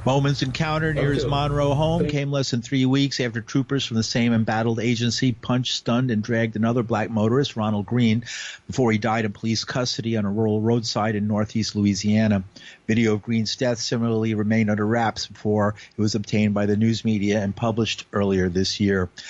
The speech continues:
Speaker 1: Federal prosecutors are examining both cases in a widening investigation into police brutality and potential cover-ups involving both troopers and state police brass.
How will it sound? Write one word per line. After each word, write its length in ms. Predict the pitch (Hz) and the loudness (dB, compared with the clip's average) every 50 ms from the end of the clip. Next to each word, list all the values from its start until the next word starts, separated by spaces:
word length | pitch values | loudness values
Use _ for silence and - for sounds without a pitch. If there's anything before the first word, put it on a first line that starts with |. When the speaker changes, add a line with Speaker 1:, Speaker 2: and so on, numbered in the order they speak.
| - - - - | -16 -16 -16 -10
Speaker 1:
Federal 280 | - - 120 117 123 120 | -4 -2 0 0 0 0
prosecutors 680 | 117 147 139 131 131 - - - 139 135 123 110 - - | 0 -2 -2 -2 -2 -4 -4 -2 -2 -2 -2 -4 -4 -6
are 60 | 107 | -6
examining 500 | 98 98 95 - 123 113 110 110 113 107 | -6 -6 -4 -4 -2 -2 0 0 -2 0
both 300 | 98 117 113 113 110 - | 2 2 2 2 0 -2
cases 500 | - 139 127 135 127 - 139 127 110 - | -2 0 0 0 0 0 0 -2 0 0
in 80 | 120 107 | 0 0
a 60 | 110 | 2
widening 400 | 107 104 110 110 110 107 117 117 | 2 2 2 0 0 0 0 0
investigation 760 | 107 95 110 107 104 - - 95 113 110 110 110 - - 110 | 0 0 0 0 0 -2 -2 0 0 2 2 2 0 0 -2
into 160 | 107 101 - | -2 -2 -2
police 360 | 87 - - 101 107 104 - - | -6 -4 -2 0 2 2 0 0
brutality 680 | - 104 - - 123 120 127 127 123 120 120 123 123 - - - - - - | -4 -6 -4 -2 -2 0 0 0 0 0 0 -2 -2 -6 -12 -18 -16 -8 -8
and 100 | 104 - | -6 -4
potential 380 | - - 107 104 - 104 98 | -2 0 0 0 0 0 -4
cover-ups 500 | - - - 131 120 123 123 117 117 - | -4 -2 -2 0 0 2 0 0 0 -2
involving 420 | - 107 98 110 101 110 107 104 98 | -2 -2 -2 0 0 0 0 0 0
both 200 | 101 101 98 101 | 0 -2 -4 -4
troopers 460 | - - 131 110 113 123 123 113 - | -2 -2 -2 0 0 -2 -2 -2 -2
and 80 | 101 - | -6 -4
state 260 | - - 98 98 95 | -2 -2 -2 -2 -4
police 320 | - 101 98 98 92 98 | -4 -2 -2 -2 -2 -4
brass. 560 | - - 117 123 123 120 120 117 - - - | -4 -4 -2 0 0 0 0 -2 -4 -6 -8